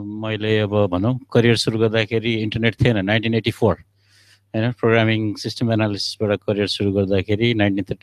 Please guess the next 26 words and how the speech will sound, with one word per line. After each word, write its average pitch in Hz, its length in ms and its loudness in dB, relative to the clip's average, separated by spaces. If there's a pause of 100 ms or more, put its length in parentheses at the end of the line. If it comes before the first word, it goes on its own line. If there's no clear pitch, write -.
एट्टी 107 200 -4
थ्री, 120 180 0
एट्टी 104 200 0
फोरमा, 104 360 0 (640)
हामीसँग 113 260 0
इन्टरनेट 123 440 4
थिएन। 117 260 2 (520)
नेटवर्किङ 175 720 2
स्पेस 156 460 0
पनि 170 240 0
आफै 139 220 2
त्यति 127 220 -8
धेरै 113 220 -2
म्याच्योर 117 360 0
पनि 123 180 0
थिएन। 90 220 -2 (720)
अब 110 80 -4
हेर्दा 101 220 -2
हेर्दै 117 340 0
इन्टरनेट 110 440 -4
आयो, 101 280 0 (680)
अनि 101 540 2
अब 95 600 4
त्यसको - 220 -4
युजर 110 320 4
भइयो। 87 360 0